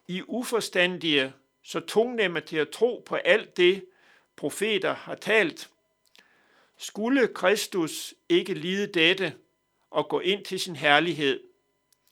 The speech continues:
Og han begyndte med Moses og alle profeterne og udlagde for dem, hvad der stod om ham i alle skrifterne.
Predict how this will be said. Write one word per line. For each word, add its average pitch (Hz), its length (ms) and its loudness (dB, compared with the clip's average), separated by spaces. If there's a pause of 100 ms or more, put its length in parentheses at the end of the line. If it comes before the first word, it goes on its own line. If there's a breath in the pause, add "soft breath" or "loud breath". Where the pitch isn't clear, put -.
(460 soft breath)
Og 147 80 -12
han 147 120 -4
begyndte 202 580 0
med 143 140 -2
Moses 190 540 -2
og - 60 -4
alle 170 220 2
profeterne 185 840 -4 (600)
og 160 240 2
udlagde 202 480 4
for 175 300 8
dem, 170 320 0 (200)
hvad 151 140 0
der 147 80 -8
stod 214 400 -4
om 180 260 2
ham 147 340 -2 (220)
i 147 180 -6
alle 156 240 2
skrifterne. 143 640 -2